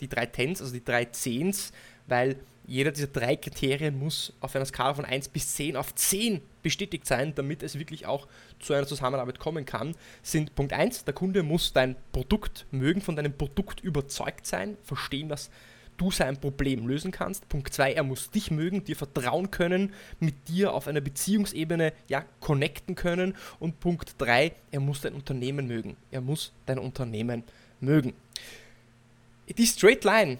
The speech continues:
äh, ist natürlich auch als Buch erschienen.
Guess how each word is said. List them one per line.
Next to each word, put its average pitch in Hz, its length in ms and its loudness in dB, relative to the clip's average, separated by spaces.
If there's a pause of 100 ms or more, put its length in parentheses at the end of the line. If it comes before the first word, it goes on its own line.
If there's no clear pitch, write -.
(140)
äh, 143 460 4
ist - 320 2
natürlich 190 460 0
auch 165 260 2
als 147 240 0
Buch 233 380 6
erschienen. 240 600 -2